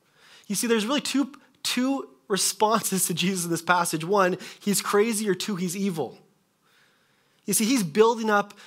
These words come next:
a huge following. He's building up this crazy gathering of people, drawing people over and over and over to himself. It said in the, last week that the crowds were, were so big that it was dangerous,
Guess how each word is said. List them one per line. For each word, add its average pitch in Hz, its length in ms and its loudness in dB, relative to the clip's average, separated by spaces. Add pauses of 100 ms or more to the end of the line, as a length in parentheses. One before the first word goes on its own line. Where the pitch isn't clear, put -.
(240)
a 185 40 -6
huge 247 380 -2
following. 190 540 -4
He's 160 160 -4
building 196 320 0
up 185 140 0
this 165 240 -6 (280)
crazy 226 540 0
gathering 185 580 2
of 175 120 -4
people, 143 420 -8 (1200)
drawing 220 480 2
people 202 420 0
over 208 220 4
and 196 80 2
over 190 180 0
and 190 60 0
over 196 200 0
to - 80 -10
himself. 170 460 0
It 165 80 -8
said 208 160 2
in 196 80 -4
the, 175 140 -4 (300)
last 196 360 2
week 180 240 0
that 175 200 2 (300)
the 185 80 0
crowds 226 480 2
were, 185 260 -2 (1080)
were 180 140 0
so 262 440 4
big 214 300 6
that 190 80 2
it 180 40 4
was 175 120 0
dangerous, 190 1040 0